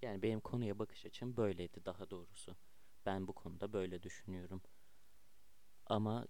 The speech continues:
diyorum ya, hiçbir şey değiştiremesek bile en azından kuşak arası çatışmalarımızı azaltabiliriz. Bugünkü konumuzda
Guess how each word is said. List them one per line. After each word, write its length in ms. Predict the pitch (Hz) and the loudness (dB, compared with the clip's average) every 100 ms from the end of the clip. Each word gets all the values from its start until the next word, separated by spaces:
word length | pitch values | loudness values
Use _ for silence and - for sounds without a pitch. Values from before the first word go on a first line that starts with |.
| - | 2
diyorum 340 | 113 131 135 | 4 6 4
ya, 200 | 87 82 - - - - | 4 0 -6 -12 -4 0
hiçbir 200 | 135 127 | 0 0
şey 240 | - 117 | 2 4
değiştiremesek 840 | 113 113 - 127 117 85 - 85 101 | 4 2 2 2 2 2 -2 -4 -4
bile 280 | 90 127 - | -2 -2 0
en 100 | 123 | 2
azından 380 | 101 90 92 107 | 2 0 -2 -2
kuşak 360 | - 131 - - | -2 -4 -2 0
arası 240 | 101 - | 2 2
çatışmalarımızı 760 | - 113 - 110 104 101 101 92 | 2 2 2 2 4 2 0 -2
azaltabiliriz. 880 | 87 87 87 - - - - - - - - - - - - - - - | -4 -6 -8 -8 -10 -10 -10 -10 -12 -12 -12 -12 -12 -12 -12 -12 -10 -6
Bugünkü 360 | 139 160 151 165 | -2 -2 -2 -4
konumuzda 760 | - 165 160 156 147 175 180 | -2 -2 -2 -4 -2 -2 -2